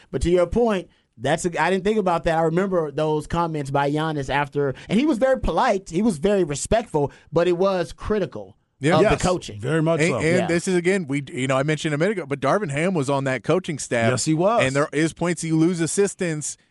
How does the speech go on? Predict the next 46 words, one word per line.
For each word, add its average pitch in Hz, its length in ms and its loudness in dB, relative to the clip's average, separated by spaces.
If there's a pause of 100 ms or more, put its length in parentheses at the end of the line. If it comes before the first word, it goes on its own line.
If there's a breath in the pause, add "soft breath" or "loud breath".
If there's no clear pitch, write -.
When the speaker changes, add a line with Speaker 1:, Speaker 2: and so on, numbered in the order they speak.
(180)
Speaker 2:
and 135 160 -4
sometimes 160 420 0
assistants 180 520 0
were 156 120 2
the 147 80 0
guys 143 300 0
that 131 120 -2
worked 139 220 0
really 135 420 0
heavily 135 460 2
with 120 220 2
one 110 140 2
of 139 60 4
the 143 60 4
Speaker 3:
Mm-hmm. 156 80 0
Speaker 2:
players. 175 380 2
Speaker 1:
Oh, 117 120 -4
no 104 120 -4
doubt. 135 280 0
Speaker 2:
Darvin 151 80 -4
Ham, 147 240 0
being 147 320 0
a 143 100 0
power 139 360 0
forward 120 600 0 (420)
in 127 160 -2
his 139 180 0
career, 139 540 0 (280 soft breath)
could 165 220 0
have 160 100 2
been 147 160 0
the 139 80 -4
guy 135 280 2
that 131 100 -2
was 123 140 -4
kinda 135 260 -2
Giannis's 127 600 -2
conduit 131 600 0
to - 80 -8
the 104 100 -4
coaching. 127 580 -2 (420 soft breath)
And 123 140 0
when 127 100 -2
he 156 260 0
went 143 220 2
away, 120 400 2